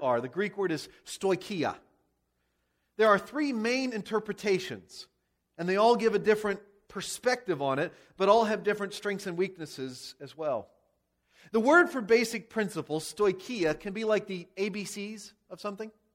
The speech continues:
like the basic stuff you learn when you go back to school, uh, l-, uh,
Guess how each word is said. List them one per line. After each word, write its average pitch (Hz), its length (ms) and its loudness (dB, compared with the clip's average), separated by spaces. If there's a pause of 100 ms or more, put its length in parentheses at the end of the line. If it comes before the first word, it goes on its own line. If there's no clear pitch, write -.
(840)
like 180 120 -4
the 190 100 0
basic 196 420 0
stuff 196 340 2
you 180 120 -2
learn 190 380 0 (580)
when 165 140 -6
you 175 60 -4
go 185 140 4
back 185 240 2
to 185 60 -8
school, 185 440 0 (400)
uh, 151 240 -2 (240)
l-, 165 180 -6
uh, 135 240 0